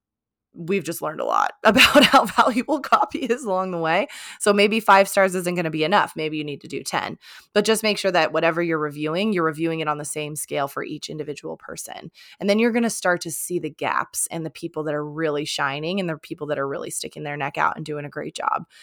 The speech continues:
And now I know this because I've made every mistake possible along the way. You can also do every single part of this right using the knowledge that you have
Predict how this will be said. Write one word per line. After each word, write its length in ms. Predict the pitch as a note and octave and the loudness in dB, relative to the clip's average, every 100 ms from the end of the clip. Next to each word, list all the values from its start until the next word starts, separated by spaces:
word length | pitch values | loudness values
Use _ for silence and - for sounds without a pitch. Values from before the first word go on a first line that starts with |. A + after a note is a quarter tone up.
| - - - | -20 -12 -2
And 120 | G3 | 4
now 220 | F#3 F3 - | 6 6 6
I 160 | B3 | 4
know 180 | C4+ B3 | 4 2
this 300 | B3 B3+ - | 2 2 0
because 240 | F3+ F3 E3 | -4 0 2
I've 160 | E3+ | 2
made 120 | E3 D#3+ | 0 0
every 200 | D#3 D3+ | -2 -6
mistake 560 | C#3+ - D3 - _ - | -8 -8 -8 -8 _ -6
possible 600 | D3+ D3 - D3+ D#3 D3 | 0 0 -2 -4 -2 -2
along 300 | D#3 D3 D3 | 0 0 -2
the 80 | C#3 | -4
way. 400 | C#3 C#3 G#3+ D#4+ _ - _ - | 0 0 0 -2 _ -20 _ -8
You 180 | E3 G3+ | -4 -2
can 200 | G#3 - | -2 -2
also 420 | D#3+ F3 - C4 | 0 0 2 2
do 260 | G3+ F#3 F3+ - | 2 -2 -4 -2
every 340 | A3 A3+ B3+ | -2 -2 -6
single 360 | A3+ - G3+ G3+ | -4 -4 -2 -4
part 300 | - D#3+ E3 | 0 0 2
of 100 | D#3 | -2
this 300 | D#3 D#3 - | -4 -6 -4
right 400 | - - A#3 - | -4 -2 -4 -6
using 400 | E3 E3 E3+ F3+ | -8 -4 -4 -2
the 80 | E3 | -2
knowledge 360 | D#3 D3+ D#3 - | 0 0 0 -4
that 120 | - | -6
you 120 | D3 | -6
have 380 | C#3+ C3+ D3+ | 0 4 6